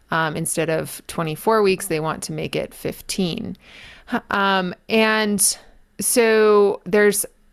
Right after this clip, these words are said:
you know, if, if ostensibly, if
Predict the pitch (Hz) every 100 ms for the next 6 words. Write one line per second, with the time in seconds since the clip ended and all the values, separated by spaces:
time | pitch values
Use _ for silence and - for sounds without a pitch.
0 | _ _ 208 - - 202 214 175 - 208
1 | 208 - 208 202 - - _ _ _ _
2 | _ _ _ _ _ _ _ - - _
3 | - 214 - - 277 269 247 208 180 170
4 | 170 - 185 180 -